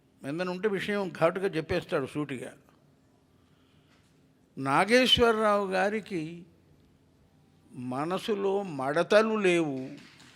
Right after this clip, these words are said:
ముఖానికి ముడతలు రావు.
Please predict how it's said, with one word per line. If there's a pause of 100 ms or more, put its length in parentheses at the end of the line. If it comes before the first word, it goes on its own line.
(1200)
ముఖానికి
ముడతలు
రావు.